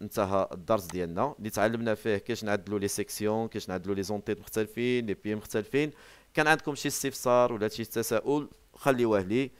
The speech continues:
في التعليق، وما تنساوش تبارطاجيو الفيديو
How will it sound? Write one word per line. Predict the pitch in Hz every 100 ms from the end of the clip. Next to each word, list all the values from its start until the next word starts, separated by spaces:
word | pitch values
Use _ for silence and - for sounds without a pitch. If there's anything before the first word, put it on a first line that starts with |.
| - _ _
في | - 120
التعليق، | 113 107 104 98 95 92 92 - 85 95 151 - _
وما | - 156
تنساوش | - - 104 110 113
تبارطاجيو | - 117 - 101 90 101
الفيديو | 107 98 87 87 98 104